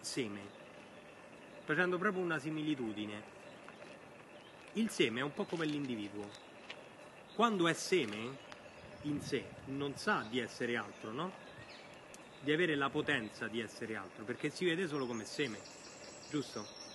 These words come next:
Nel momento in cui tu il seme lo poni a terra, il seme si trasforma. Allora, questo che vuol dire in senso psicologico? È che è il primo passaggio in cui noi ci rendiamo conto che possiamo avere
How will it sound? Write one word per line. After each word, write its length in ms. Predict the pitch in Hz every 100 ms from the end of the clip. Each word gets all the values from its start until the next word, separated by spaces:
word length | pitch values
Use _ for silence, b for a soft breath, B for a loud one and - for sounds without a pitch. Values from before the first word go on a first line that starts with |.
| - - - - - - - -
Nel 200 | 208 254
momento 400 | 220 185 185 165
in 120 | 139
cui 180 | 185 151
tu 140 | 165
il 100 | 170
seme 500 | - 156 165 127 107 - - - - - - - - - - - - -
lo 160 | 135
poni 240 | 131 160 135
a 60 |
terra, 520 | - 117 98 104 123 139 - - - -
il 180 | 175
seme 280 | - 208 196
si 140 | 147 156
trasforma. 840 | 151 - 123 104 104 104 - - - - - -
Allora, 300 | 190 202 147
questo 260 | 196 - 175
che 80 |
vuol 180 | 160 170
dire 160 | 147 123
in 80 | 110
senso 360 | 127 113 -
psicologico? 680 | - - 123 135 110 113 127
È 60 | 139 -
che 100 | 180
è 40 |
il 40 |
primo 300 | - 208 185
passaggio 720 | 160 160 - 147 110 98 127 175 - - - -
in 120 | 160
cui 200 | 202 185
noi 160 | 190
ci 80 | 160
rendiamo 440 | 147 147 170 170 165
conto 340 | 208 196 160
che 100 | 143
possiamo 720 | - 156 - 165 139 110 110 - - - -
avere 580 | 143 151 175 190 196